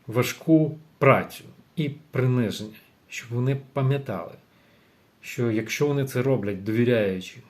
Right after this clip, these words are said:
Господу, вони йдуть за ним слідом, і їм буде від них підтримка, і буде визнання від нього.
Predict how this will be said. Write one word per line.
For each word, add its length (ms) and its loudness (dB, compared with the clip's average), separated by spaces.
Господу, 600 -4
вони 280 -2
йдуть 560 -2
за 220 -6
ним 320 -4
слідом, 540 -6
і 160 -2
їм 260 4
буде 280 0
від 200 -2
них 220 -4
підтримка, 640 -2
і 100 -6
буде 280 -2
визнання 520 -2
від 260 -8
нього. 300 -4